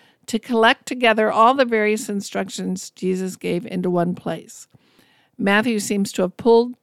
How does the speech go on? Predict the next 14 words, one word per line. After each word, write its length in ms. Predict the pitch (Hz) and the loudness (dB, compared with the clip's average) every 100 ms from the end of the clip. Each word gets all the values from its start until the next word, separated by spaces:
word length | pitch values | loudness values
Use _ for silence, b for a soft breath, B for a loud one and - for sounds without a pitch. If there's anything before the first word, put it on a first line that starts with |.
| _ _ - | _ _ -2
things 360 | 196 190 190 | 0 0 -4
together 460 | - 196 202 196 190 | -8 -2 0 0 -2
from 240 | - 190 | -2 -2
several 400 | - - 240 240 | 0 2 4 4
different 420 | 214 202 208 185 - | 4 2 0 -4 -4
instructions 800 | 175 175 - 214 208 196 185 - | -4 -4 -2 -2 -2 -2 -4 -4
and 240 | - 185 | -4 -4
different 340 | 190 175 - - | -4 -6 -8 -6
sendings 640 | 214 208 170 - - - _ b b b b b | 0 2 2 -2 -8 -18 _ b b b b b
and 200 | 190 202 | -2 2
put 160 | 226 | 2
them 120 | 233 220 | 4 4
all 180 | 208 | 4
here, 520 | 208 - 185 160 - | 2 0 -2 -2 -6